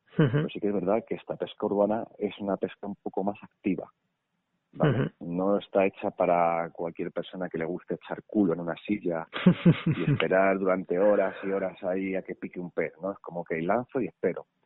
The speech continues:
Speaker 1: Ujú.
Speaker 2: Para mí esta pesca es mucho más, pues eso, más entretenida. Eh, si no están los peces aquí en esta esquinita, venga, tenemos que irnos más para allá.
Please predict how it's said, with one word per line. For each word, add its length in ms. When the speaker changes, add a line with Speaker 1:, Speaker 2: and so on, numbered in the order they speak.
Speaker 1:
Ujú. 320
Speaker 2:
Para 160
mí 120
esta 180
pesca 300
es 40
mucho 300
más, 240
pues 160
eso, 220
más 100
entretenida. 580
Eh, 280
si 60
no 100
están 540
los 80
peces 300
aquí 140
en 80
esta 160
esquinita, 440
venga, 280
tenemos 280
que 80
irnos 180
más 120
para 160
allá. 160